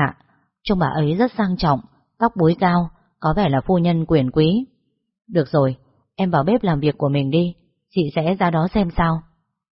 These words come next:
Huyền Thương thấy Hoàng Lan đi ra ngoài gặp bà Ánh Tuyết thì bất an ngăn lại.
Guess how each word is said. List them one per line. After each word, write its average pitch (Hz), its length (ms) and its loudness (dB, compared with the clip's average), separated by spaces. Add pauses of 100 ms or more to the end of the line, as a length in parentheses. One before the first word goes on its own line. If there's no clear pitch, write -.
(320)
Huyền 170 200 2
Thương 180 240 0
thấy 165 140 0
Hoàng 185 200 0
Lan 165 260 -2
đi 170 140 0
ra 165 160 -2
ngoài 156 240 0
gặp 135 160 -2
bà 139 80 -2
Ánh 139 240 -2
Tuyết 247 240 2 (320)
thì 147 300 0
bất 226 120 0
an 180 220 -4
ngăn 165 140 -2
lại. 147 280 -2